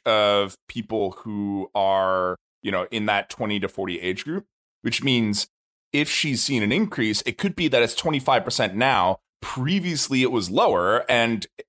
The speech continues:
and the all-time average is twenty percent. So it could well be, we don't know, but it could well be that the all-time average of hospitalizations of people twenty to forty for coronavirus is twenty percent,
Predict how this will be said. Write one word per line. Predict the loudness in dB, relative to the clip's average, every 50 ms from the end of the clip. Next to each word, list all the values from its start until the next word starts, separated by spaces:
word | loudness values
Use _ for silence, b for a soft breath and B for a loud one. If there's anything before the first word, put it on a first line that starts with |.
| _
and | 2 2 4 4 2 0 0
the | 0 -2 -2 0 0
all-time | 2 4 4 4 2 2 0 0 0 2 2
average | 2 2 2 2 2 0 -2 -2 -2 -4 -2
is | -2 -2 -2 -2
twenty | -4 -4 -4 -4 -4
percent. | -6 -6 -2 -2 -2 -2 -4 _ _ _ _ -2
So | 0 2
it | 2 2 0
could | 0 -2 -2 0 2
well | 2 4 4 4
be, | 2 0 -2 0 0 0 -2 -4 -6 -2
we | 0 2
don't | 2 2 2 2
know, | 4 4 4 2 -2 -8 _ _ _ _ _
but | -2 -2 -2
it | 0
could | 0 0 0 2
well | 4 4 4
be | 4 2 0 0 0 2
that | 4 4 4 4 2 0 -4 _ _ _ -4
the | -2
all-time | 2 2 4 2 2 2 2 2 2
average | 4 2 2 2 0 0 0 -2 -4 -4 -2
of | -2 0
hospitalizations | 2 2 0 0 0 -2 -2 0 0 -2 -2 -2 -2 -2 -2 -2 -4 -2 -2 -2 -4 -6 _ _ _ _ _ _ _ 0
of | 2 4 4 4 2 0
people | -4 -4 -2 -2 -4
twenty | -4 -4 -4 -2 -2
to | -2 -4
forty | -4 -2 -2 -2 -2
for | -4 -6
coronavirus | -4 -2 -2 0 0 0 2 2 2 2 0 0 -2 -4 -6 -6 _ -2
is | 0 0 0 0 -2 -2 -4 -4 -6 _ _
twenty | -6 -4 -4 -4
percent, | -4 -4 -2 0 0 0 -2